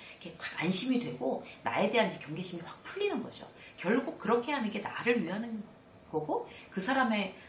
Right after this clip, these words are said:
그 사람과의 관계를 이제 푸는데 굉장히 좋은 점이 됩니다. 아주 간단한 거지만. 그래서, 어, 인사는 다른 누구도 아닌 이제 나를 위한 일인 것 같아요. 회의 시간에 별로 안 좋았어. 의견이 막 대립되고 서로 막,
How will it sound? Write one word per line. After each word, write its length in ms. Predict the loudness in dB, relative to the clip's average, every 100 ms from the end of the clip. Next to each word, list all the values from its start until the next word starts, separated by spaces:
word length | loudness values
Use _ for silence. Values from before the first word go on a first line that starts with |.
| -18 -10
그 80 |
사람과의 1200 | -2 0 4 4 4 4 2 4 2 0 0 2 2
관계를 380 | 0 4 4
이제 120 | 4 -2
푸는데 360 | -4 -2 -2
굉장히 360 | -2 0 0 0 -10 -6
좋은 260 | 2 4
점이 180 | 6 4
됩니다. 300 | 2 -4 -4
아주 120 | -4 -6
간단한 500 | -6 2 4 4 -2
거지만. 300 | -8 -10 -12 -12 -14 -18 -18 -18 -18 -10
그래서, 360 | -4 2 2 2 -6 -14 -10
어, 500 | -4 2 4 4 4 4
인사는 600 | 4 6 6 6 4 2
다른 300 | 0 4 4
누구도 240 | 4 2
아닌 300 | 4 4 0
이제 120 | -4 -6
나를 440 | 0 2 4 4
위한 220 | 2 2
일인 140 | 0 -2
것 100 | -4
같아요. 340 | -8 -12 -12 -14 -18 -20 -20 -18 -8
회의 180 | -2 0
시간에 340 | -2 -2 -4 0
별로 180 | 2
안 180 | 2 0
좋았어. 460 | -2 -2 -2 -2 0
의견이 280 | 2 4 2
막 140 | 0
대립되고 400 | -4 -4 -4 -4
서로 280 | -4 -2 0
막, 200 | 0